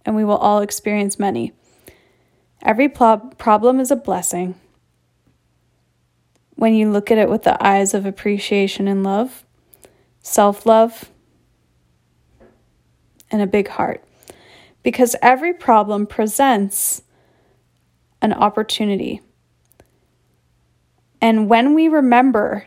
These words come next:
to face the problems on this planet and in our personal lives, which are all connected, right? When we learn to face our problems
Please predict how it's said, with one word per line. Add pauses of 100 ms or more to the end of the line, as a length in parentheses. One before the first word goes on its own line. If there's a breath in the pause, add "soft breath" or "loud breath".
(100)
to
face (280)
the
problems
on
this
planet
and
in
our
personal
lives, (680 soft breath)
which
are
all
connected,
right? (2250 loud breath)
When
we
learn
to
face
our
problems